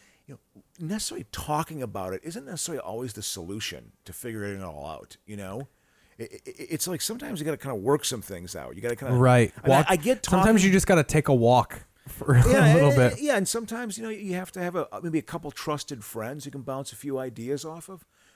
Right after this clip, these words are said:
Speaker 1: to work through. Hopefully you have a spouse that you can get along with, or
Speaker 2: A
Speaker 1: girlfriend,
Speaker 2: spouse.
Speaker 1: boyfriend, you know, it's like, uh, th-, that can work out. But, uh,
Speaker 2: Yeah.
Speaker 1: yeah, this was, this was crazy. I, I, it was an interesting experience. I mean, I,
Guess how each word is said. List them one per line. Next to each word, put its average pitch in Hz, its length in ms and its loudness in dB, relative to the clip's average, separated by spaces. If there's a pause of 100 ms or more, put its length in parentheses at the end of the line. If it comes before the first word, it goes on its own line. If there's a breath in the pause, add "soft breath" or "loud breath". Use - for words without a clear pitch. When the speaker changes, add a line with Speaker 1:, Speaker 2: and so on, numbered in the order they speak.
Speaker 1:
to 147 80 -12
work 147 260 -2
through. 165 220 -10
Hopefully 135 260 -6
you 131 40 -6
have 110 80 -10
a 95 40 -8
spouse 127 440 -8
that 107 80 -14
you 98 60 -14
can 107 120 -16
get 104 120 -10
along 104 300 -8
with, 120 180 -14
or 95 40 -20
Speaker 2:
A - 20 -20
Speaker 1:
girlfriend, 98 420 -6
Speaker 2:
spouse. 151 360 4
Speaker 1:
boyfriend, 143 200 -14
you 143 60 -12
know, 147 180 -12
it's - 160 -14
like, 104 200 -14 (560)
uh, 95 280 -14
th-, 90 140 -14
that 127 220 -6
can 117 140 -12
work 76 260 -14
out. 67 320 -14
But, - 280 -18
uh, 76 200 -10
Speaker 2:
Yeah. 95 320 -2
Speaker 1:
yeah, 120 160 -2
this 160 200 0
was, 208 180 -2 (180)
this 156 180 -6
was 120 100 -6
crazy. 117 520 -6
I, 101 80 -6
I, - 160 -14 (100)
it 113 80 -10
was 143 120 -6
an 127 80 -6
interesting 196 400 -8
experience. 123 580 -10
I - 40 -14
mean, 117 120 -6
I, 117 80 -6